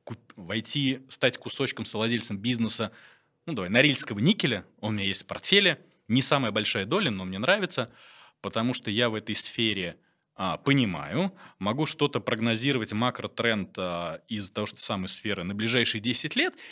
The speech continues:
и мне именно купить долю в бизнесе этой компании долгосрочно выгодно, потому что, относя большой макротренд, я хочу владеть бизнесом, который выиграет от этой всей истории.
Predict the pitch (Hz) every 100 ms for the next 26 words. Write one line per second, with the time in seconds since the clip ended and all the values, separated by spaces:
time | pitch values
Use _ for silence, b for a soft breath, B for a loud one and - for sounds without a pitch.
0 | B 160 165 190 185 185 175 147 - 156
1 | - 147 107 135 156 123 107 87 165 190
2 | 151 120 107 120 120 95 107 98 180 254
3 | 220 117 - b b b b - 104 135
4 | 135 135 180 - 107 117 285 196 123 90
5 | - 113 - 107 107 - 82 95 - 85
6 | 98 - - 277 311 - B B 151 196
7 | 156 220 135 104 180 - 101 120 220 180
8 | 113 - 185 151 185 226 156 - 98 160
9 | 107 - 156 104 - 82 71